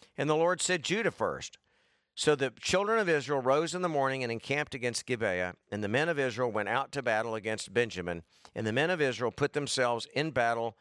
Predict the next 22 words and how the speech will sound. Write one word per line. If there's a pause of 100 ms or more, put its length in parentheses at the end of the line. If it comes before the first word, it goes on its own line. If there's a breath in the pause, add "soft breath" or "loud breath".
(180 soft breath)
array
to
fight
against
them (420 soft breath)
at
Gibeah. (480 soft breath)
And
the
children
of
Benjamin
came
out
of
Gibeah,
and
on
that
day
cut
down